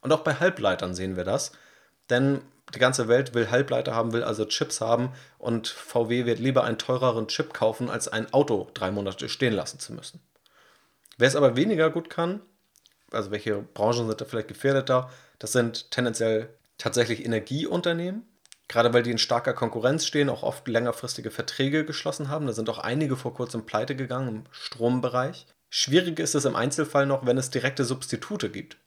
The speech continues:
Also angenommen, jemand stellt Butter her und die ganzen benötigten Rohstoffe für die Butter, die werden irgendwie teurer, aber die für die Margarine werden nicht teurer und Margarine ist ein eins zu eins Ersatz für viele, dann kann man nicht einfach den Butterpreis verdoppeln, weil dann werden die allermeisten wahrscheinlich zur Margarine greifen.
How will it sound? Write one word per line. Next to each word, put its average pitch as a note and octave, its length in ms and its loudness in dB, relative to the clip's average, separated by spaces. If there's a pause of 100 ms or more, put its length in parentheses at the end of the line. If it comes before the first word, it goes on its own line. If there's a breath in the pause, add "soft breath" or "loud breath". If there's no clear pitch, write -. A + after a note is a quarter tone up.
Also A#2 300 -4
angenommen, C#3+ 600 2 (480 loud breath)
jemand B2 320 0
stellt A2+ 300 0
Butter C#3+ 260 4
her G2 340 0 (680)
und C3 300 4 (400)
die A#2+ 180 0
ganzen A#2 540 0
benötigten A#2 440 0
Rohstoffe B2 560 0
für A#2+ 120 -4
die A2 80 -4
Butter, D#3+ 600 0
die C#3+ 140 0
werden A#2 180 2
irgendwie A2+ 260 -2
teurer, B2 540 0 (380 loud breath)
aber C3+ 200 4
die C3 100 2
für C3 100 -4
die C3 80 2
Margarine A#2+ 540 2
werden A2 180 4
nicht G#3 220 0
teurer A2 340 0
und B2 160 -2
Margarine A2+ 460 0
ist A#2 120 -4
ein A2+ 120 -2
eins A2+ 180 -4
zu - 80 -2
eins A#2 180 -4
Ersatz G#2 320 -6
für G#2 120 -10
viele, A2+ 340 -4 (340 loud breath)
dann B2 140 -4
kann D3+ 120 4
man D3 100 4
nicht A2+ 120 -2
einfach B2+ 160 0
den A2+ 160 -4
Butterpreis C3 440 -2
verdoppeln, C3 560 0
weil B2 100 4
dann B2 160 2
werden A2+ 140 0
die - 100 -4
allermeisten B2+ 460 -2
wahrscheinlich G#2 300 -6
zur A2+ 120 -2
Margarine G#2+ 540 -2
greifen. - 400 -16